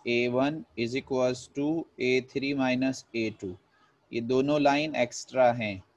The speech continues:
जिन बच्चों को समझ में नहीं, otherwise आप direct कर सकते थे, आपको सीधा सा एक ही line लिखनी थी।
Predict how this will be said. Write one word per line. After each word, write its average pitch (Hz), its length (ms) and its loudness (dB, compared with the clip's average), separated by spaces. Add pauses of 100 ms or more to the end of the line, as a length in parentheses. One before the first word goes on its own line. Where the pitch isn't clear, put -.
(500)
जिन 120 160 -2
बच्चों 127 300 -4
को 135 120 -4
समझ 123 220 -4
में 123 140 -4
नहीं, 110 160 -4
otherwise 131 440 2
आप 135 160 4
direct 127 340 4
कर 113 100 0
सकते 143 400 -4
थे, 170 180 -4
आपको 131 360 -4
सीधा 127 300 -2
सा 139 140 2
एक 127 180 0
ही 127 100 -4
line 120 240 0
लिखनी 120 360 -2
थी। 139 200 -6